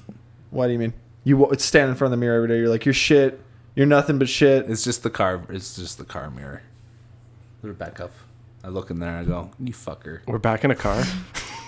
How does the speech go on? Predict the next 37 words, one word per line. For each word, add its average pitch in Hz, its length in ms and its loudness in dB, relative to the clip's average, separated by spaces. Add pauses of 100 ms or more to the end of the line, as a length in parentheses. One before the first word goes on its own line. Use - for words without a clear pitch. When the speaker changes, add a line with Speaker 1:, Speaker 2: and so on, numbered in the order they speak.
(3250)
Speaker 1:
<laughs> 294 280 0
Catching 120 340 -2
yourself 117 380 -2
in 123 60 -12
the 107 100 -4
eyes 98 240 -6
and 110 80 -6
being 104 120 -4
like, 98 160 -6
One 135 200 0
of 156 60 2
these 123 180 0
days, 98 360 0
man, 98 240 -2
if 131 120 -2
I 151 140 4
ever 170 180 0
ca-, - 200 -4
if 135 140 -2
I 185 180 6
ever 160 220 2
catch - 420 0
you 101 260 0 (1200)
Speaker 2:
out 117 160 -4
in 110 80 -6
the 104 80 -6
street, 101 360 -4
and 95 40 -8
Speaker 3:
It's 98 140 2
Speaker 2:
I, 98 100 4
Speaker 3:
over 120 340 0
for - 200 -16
you. - 80 -10
Speaker 2:
and 135 160 -10
I 87 40 -14
punch - 380 -18
it. - 100 -18